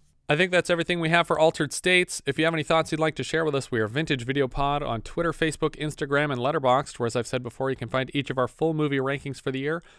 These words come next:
We can also be found at vintage video podcast dot com. Please consider rating us on iTunes to help people find the show, and if you take the time to leave us a review, we will thank you personally in an upcoming episode.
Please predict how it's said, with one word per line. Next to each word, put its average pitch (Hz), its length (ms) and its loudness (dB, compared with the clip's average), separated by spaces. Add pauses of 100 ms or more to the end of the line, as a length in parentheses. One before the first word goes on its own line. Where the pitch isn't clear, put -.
(120)
We 131 80 -2
can 131 120 0
also 127 180 0
be 123 120 0
found 127 200 -2
at 110 80 -2
vintage 131 340 -4
video 127 240 0
podcast 127 680 -4
dot 139 240 0
com. 165 340 -2 (240)
Please 208 260 -2
consider 165 320 -2
rating 160 260 0
us 156 140 -4
on 151 100 -2
iTunes 147 340 -4
to 135 100 -4
help 143 160 -2
people 139 220 -4
find 143 200 -2
the 135 60 -4
show, 156 280 -2 (220)
and 120 140 -2
if - 80 -8
you - 60 -4
take 143 180 -4
the 131 80 -6
time 143 220 -2
to 135 80 0
leave 131 160 0
us 127 120 -6
a 123 60 0
review, 123 320 -2
we 131 80 -2
will 107 140 0
thank 131 180 -6
you 131 80 -4
personally 131 580 -6
in 156 120 -4
an 160 100 -4
upcoming 156 340 -6
episode. 113 460 -6